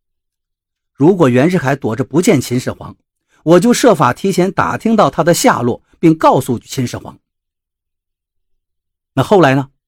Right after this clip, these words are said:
杨贵妃继续道：“那个时候已经到了晚上吃饭的时间，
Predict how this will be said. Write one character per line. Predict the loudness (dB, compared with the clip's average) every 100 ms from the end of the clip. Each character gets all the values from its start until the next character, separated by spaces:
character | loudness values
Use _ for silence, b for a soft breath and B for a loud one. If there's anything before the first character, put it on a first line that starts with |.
| _ _ _ _ _ _ _ _ -2
杨 | 2 4
贵 | 4
妃 | 2 0
继 | 0 -4
续 | -4 -10
道 | -16 -20 _ _ _ _ _ _ _ _ _ _ _ _ _ _ 0
：“那 | 4
个 | 4
时 | 2
候 | 0 0 0
已 | -2 2
经 | 2
到 | 2 2
了 | 2
晚 | 0
上 | -2 -4
吃 | -2 0
饭 | 0 -2
的 |
时 | -8 -8
间， | -8 -8